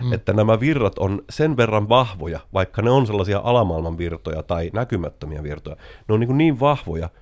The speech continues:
Speaker 2: ne on keskeisiä juonteita meidän koko kulttuurissa ja siitä, minkäla-, miksi meidän maailma on tämänlainen.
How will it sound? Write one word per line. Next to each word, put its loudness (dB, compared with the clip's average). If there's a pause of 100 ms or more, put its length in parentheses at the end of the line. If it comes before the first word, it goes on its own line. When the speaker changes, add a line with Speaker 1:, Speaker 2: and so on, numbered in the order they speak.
(120)
Speaker 2:
ne 0
on -4
keskeisiä 0
juonteita -2
meidän -4
koko -2
kulttuurissa -8 (380)
ja -2
siitä, 0
minkäla-, 2
miksi -2
meidän -4
maailma -2
on -2
tämänlainen. -8